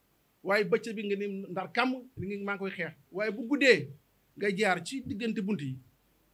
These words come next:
di ko seeti, boo ci amee problème kooku du ci man, ci yow la. Waaye damay wax leneen pour jeexal. Waxtaan boobule,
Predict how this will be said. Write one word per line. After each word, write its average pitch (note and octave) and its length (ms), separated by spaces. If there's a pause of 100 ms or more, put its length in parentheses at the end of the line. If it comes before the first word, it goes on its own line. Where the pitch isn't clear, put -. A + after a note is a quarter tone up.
di C#3+ 140
ko A#3 100
seeti, D#3 340 (840)
boo E3+ 180
ci - 120
amee E3+ 240
problème D3+ 340 (100)
kooku D3 280
du C#3 120
ci - 100
man, C3+ 220 (260)
ci - 140
yow B2+ 220
la. B2+ 80 (1300)
Waaye A#3+ 480 (160)
damay A#3 240
wax A#3+ 180
leneen F#3 460
pour C#3 120
jeexal. C#3 280 (1200)
Waxtaan A3+ 380
boobule, A3+ 420